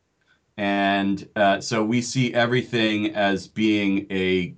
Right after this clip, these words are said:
a goddess-centered reality. Uh, so, so right there, you can already see that, that maybe there are going to be other people who will think about it differently, because some people think about it in terms of, uh,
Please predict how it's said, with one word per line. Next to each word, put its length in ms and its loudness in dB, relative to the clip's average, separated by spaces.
a 180 0
goddess-centered 1000 -2
reality. 640 -4
Uh, 420 -2
so, 340 -2
so 160 0
right 260 2
there, 220 2
you 140 -2
can 160 -6
already 360 -2
see 260 -6
that, 280 -10
that 240 -8
maybe 240 0
there 160 -2
are 60 -4
going 260 -2
to 100 -8
be 360 -2
other 180 4
people 320 -4
who 220 -4
will 100 -2
think 220 -2
about 200 2
it 80 -4
differently, 380 -4
because 380 -6
some 180 -4
people 320 -8
think 240 -4
about 260 0
it 100 -2
in 120 -2
terms 400 -4
of, 240 0
uh, 220 0